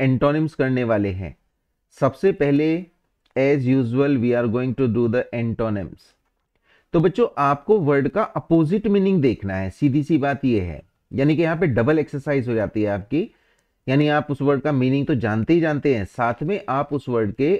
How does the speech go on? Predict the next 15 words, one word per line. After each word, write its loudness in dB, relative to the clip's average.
अपोजिट 0
मीनिंग 2
को 2
भी 2
देखते -2
हैं। -8
जी 4
अर्चना, 0
गुड, 0
गुड 0
मॉर्निंग। -2
तो 2
बच्चों 2
देखो, 2
बारबेरस, 2